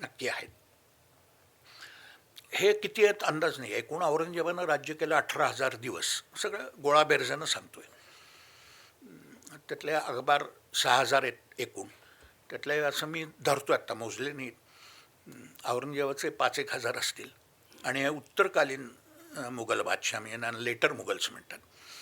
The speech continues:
अ, ते हजार एक पानं असावीत. अं, त्यातला एक अखबार मला हवा होता, तो बंदा सिंगाला. बंदा सिंग सगळ्यांना माहिती असेल, शिखांचा नेता होता गुरु गोविंद सिंगांच्या नंतर,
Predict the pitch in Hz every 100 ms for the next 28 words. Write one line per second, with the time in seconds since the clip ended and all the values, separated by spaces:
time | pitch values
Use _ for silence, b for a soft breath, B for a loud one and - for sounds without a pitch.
0 | B B B - - 127 139 139 - 185
1 | 160 151 143 - 123 113 - - - _
2 | - _ _ _ B B B B B B
3 | B B - 147 131 131 - - - 170
4 | 170 160 139 151 156 147 151 151 143 135
5 | 131 139 135 131 131 - 135 131 131 131
6 | - 139 127 123 123 120 127 131 143 151
7 | 147 143 147 147 143 151 123 170 143 139
8 | 123 135 - 135 131 127 120 - 143 -
9 | 120 - 120 120 113 117 - 123 123 -
10 | 208 110 -